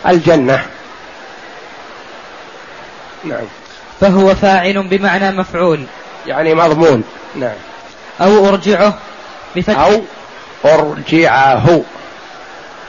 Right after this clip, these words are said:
Speaker 2: أو
Speaker 1: بفتح العين. أرجعه منصوب على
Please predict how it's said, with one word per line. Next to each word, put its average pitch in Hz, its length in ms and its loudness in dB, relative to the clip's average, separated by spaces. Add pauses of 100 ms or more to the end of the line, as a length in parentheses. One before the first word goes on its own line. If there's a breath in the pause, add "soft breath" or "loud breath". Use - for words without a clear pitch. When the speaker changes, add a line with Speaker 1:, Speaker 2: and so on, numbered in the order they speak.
(140)
Speaker 2:
أو 196 100 4
Speaker 1:
بفتح 208 720 2
العين. 143 600 4 (880)
أرجعه 131 420 2
منصوب 170 720 4 (180)
على 160 460 4